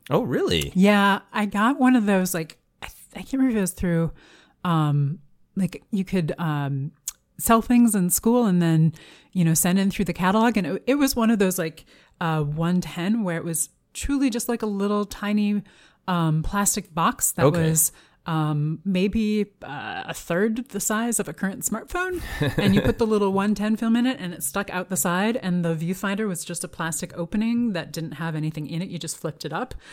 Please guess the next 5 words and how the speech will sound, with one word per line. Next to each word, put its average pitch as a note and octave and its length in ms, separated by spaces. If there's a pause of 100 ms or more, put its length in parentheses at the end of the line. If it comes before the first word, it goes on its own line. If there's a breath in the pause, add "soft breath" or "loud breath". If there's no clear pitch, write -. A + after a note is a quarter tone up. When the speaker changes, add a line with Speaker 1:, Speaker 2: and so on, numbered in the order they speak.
(340 loud breath)
Speaker 2:
Like, F#3 200
it A3+ 180
was E3+ 380 (180)
rudimentary, F3 840
rudimentary. D3 920